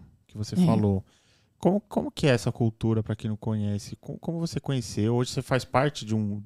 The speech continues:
Speaker 1: de algum movimento desse? Qual que é a diferença de ticano pra, é chulo?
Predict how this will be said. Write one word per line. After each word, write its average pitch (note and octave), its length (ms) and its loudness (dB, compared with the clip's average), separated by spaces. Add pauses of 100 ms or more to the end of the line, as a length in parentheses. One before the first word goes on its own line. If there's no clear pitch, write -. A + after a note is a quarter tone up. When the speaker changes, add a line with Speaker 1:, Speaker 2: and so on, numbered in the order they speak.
Speaker 1:
de G#2 80 -2
algum G2 540 -2 (200)
movimento G#2+ 720 0
desse? G2+ 420 -4 (600)
Qual A3+ 120 8
que - 80 -4
é E4+ 40 2
a D#4 40 0
diferença C#3+ 400 2
de A#2+ 220 -2 (300)
ticano D#3+ 680 4 (1000)
pra, G#2+ 760 6 (120)
é - 140 -12
chulo? C#3+ 400 2